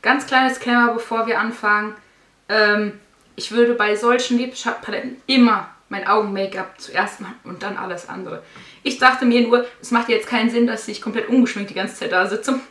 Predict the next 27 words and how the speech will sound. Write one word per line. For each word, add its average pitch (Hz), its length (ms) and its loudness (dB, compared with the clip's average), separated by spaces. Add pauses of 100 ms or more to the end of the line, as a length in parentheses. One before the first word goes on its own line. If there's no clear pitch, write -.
(220)
dann 214 120 -2
mein 208 160 -2
Augen-Make-up 208 520 2
mache 226 180 2
und 202 160 -6
dann 254 460 4 (180)
für 254 480 2
fünf - 260 2
Minuten 254 280 2
Outro 233 400 6
nicht 277 260 6
mal 202 340 2 (600)
mich 233 240 0
komplett - 300 -8
schminke. 185 260 -10
Deswegen, 202 680 -2 (160)
deswegen 359 400 4
so 311 140 4
rum. 302 260 2 (640)
Normalerweise 240 540 4
würde 208 100 -12
ich - 80 -8
das 190 160 -4
so 185 140 -4
rum 170 120 -10
nicht 156 220 -12
machen. - 260 -16